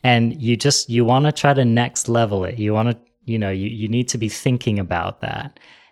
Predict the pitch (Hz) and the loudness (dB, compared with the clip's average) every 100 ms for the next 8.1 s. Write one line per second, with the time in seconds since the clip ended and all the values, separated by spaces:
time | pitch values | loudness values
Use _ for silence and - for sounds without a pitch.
0 | _ - 113 110 107 101 - - _ _ | _ -2 0 2 2 -2 -6 -16 _ _
1 | _ 113 117 120 120 - 107 - - 131 | _ 0 2 2 0 -2 0 2 4 2
2 | 123 127 117 - 110 107 117 113 - 101 | 2 0 0 2 2 2 0 -2 -2 -4
3 | 98 98 101 107 123 117 110 110 113 117 | -2 -4 -2 -2 0 -2 -2 0 0 0
4 | 107 110 104 107 104 101 98 - 147 107 | 0 0 0 0 0 0 -2 -6 -4 -4
5 | 104 104 110 104 - - 117 110 - 110 | 0 0 0 -4 -8 0 0 0 0 2
6 | 107 98 98 - 101 101 101 101 107 101 | 2 0 -6 -4 -2 2 0 0 -2 -2
7 | 90 - 101 98 92 82 90 98 - 123 | -2 -4 -4 -4 -6 -6 -6 -4 -2 -2
8 | 135 | -2